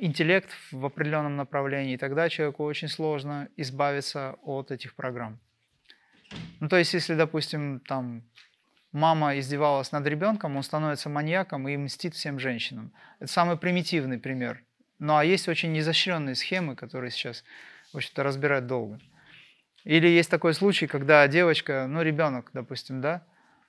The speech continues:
а, там ля-ля-ля, поёт, что-то там кричит в доме, и тут мать вбегает, у неё плохое настроение, она вбегает и говорит: «Да заткнись ты уже», и всё. И она затыкается на всю оставшуюся жизнь. То есть у неё то ли заикание, то ли она вообще аутистом становится,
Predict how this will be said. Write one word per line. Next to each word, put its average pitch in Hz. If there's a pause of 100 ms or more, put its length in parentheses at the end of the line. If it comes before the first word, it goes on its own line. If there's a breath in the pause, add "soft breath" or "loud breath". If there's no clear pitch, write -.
(380 soft breath)
а, 135
там 143
ля-ля-ля, 214
поёт, 196
что-то 160
там 151
кричит 170
в 143
доме, 160
и 139
тут 160
мать 156
вбегает, 156
у 180
неё 180
плохое 170
настроение, 165
она 143
вбегает 151
и -
говорит: 131
«Да 175
заткнись 208
ты 156
уже», 113
и -
всё. 131 (640)
И 147
она 180
затыкается 208
на 165
всю 180
оставшуюся 165
жизнь. 131
То 143
есть 139
у 160
неё 156 (300)
то 170
ли 165
заикание, 160
то 151
ли 147
она 147
вообще 151
аутистом 131
становится, 123